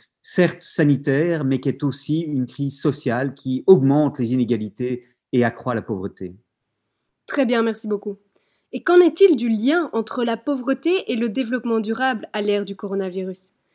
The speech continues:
Speaker 2: Y a-t-il un risque pour que ceci soit mis de côté en cette situation de crise ?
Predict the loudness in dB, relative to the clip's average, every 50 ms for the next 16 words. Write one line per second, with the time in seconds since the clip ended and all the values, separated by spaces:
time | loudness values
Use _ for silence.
0 | _ _ _ _ -6 -2 -2 -2 0 0 0 0 0 0 2 2 2 2 2 -2
1 | -6 -6 -6 -10 -8 -6 -6 -6 -4 -6 -6 -6 -6 -6 -8 -6 -4 -2 -2 -2
2 | -2 -2 -2 -4 -4 -2 -4 -4 -4 -4 -4 -4 -4 -4 -6 -8 -8 -8 -10 -6
3 | -6 -4 -4 -4 -4 -6 -6 -4 -4 -4 -6 -4 -2 -2 -2 -2 -4 -8